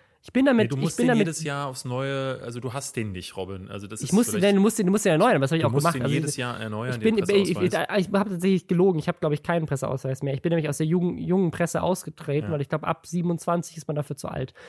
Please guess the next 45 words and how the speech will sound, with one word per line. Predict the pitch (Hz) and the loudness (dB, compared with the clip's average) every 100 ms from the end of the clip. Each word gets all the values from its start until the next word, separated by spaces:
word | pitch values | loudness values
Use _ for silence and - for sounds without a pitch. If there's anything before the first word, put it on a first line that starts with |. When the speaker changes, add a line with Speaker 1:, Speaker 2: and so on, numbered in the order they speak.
| - | -10
Speaker 1:
Also | - 160 | -2 0
seit | 170 | 2
einem | - 185 196 | 2 2 4
Jahr | 165 | 4
hab | |
ich | 151 | 2
keinen | - 147 135 | 0 0 2
mehr. | 131 | 0
Aber | 156 | 2
davor | 165 139 226 | 0 2 4
Speaker 2:
Also | |
Speaker 1:
hatte | 208 | 4
ich | 147 156 | 2 2
Speaker 2:
tatsächlich, | 160 | 4
ich | 233 | 4
hab | - | 2
Speaker 1:
dreizehn | 262 | 2
Speaker 2:
ihn | 214 | 4
Speaker 1:
Jahre | 202 208 190 | 6 6 6
lang | 175 170 | 4 4
einen | |
Presseausweis. | 160 180 170 143 123 120 127 - _ | 2 0 0 -2 -4 -6 -8 -14 _
Speaker 2:
Ich | - 127 | -8 -4
hab | 131 | -4
ihn | 135 | -4
auch | 120 143 | -4 -6
schon, | 143 135 127 127 | -6 -6 -6 -8
ähm, | 127 120 117 - | -8 -8 -8 -8
also | 117 117 110 - - 123 | -6 -6 -6 -10 -18 -8
vielleicht | 120 131 - | -4 -4 -4
ist | 139 | -10
das | 127 - - | -10 -12 -14
Ken | - 120 | -8 -6
Jebsen | 117 - 113 | -6 -8 -8
auch | 113 | -8
noch | 127 | -6
nicht | 117 104 | -8 -8
aufgefallen, | 98 - 110 104 104 101 | -10 -12 -12 -8 -8 -10
dass | 104 - | -12 -12
du | 107 | -12
den | 98 101 | -10 -10
regelmäßig | 104 113 110 107 110 | -10 -10 -8 -10 -10
erneuern | 110 98 101 113 101 | -12 -8 -6 -6 -8
musst. | 92 101 - | -10 -10 -12
Äh, | - | -12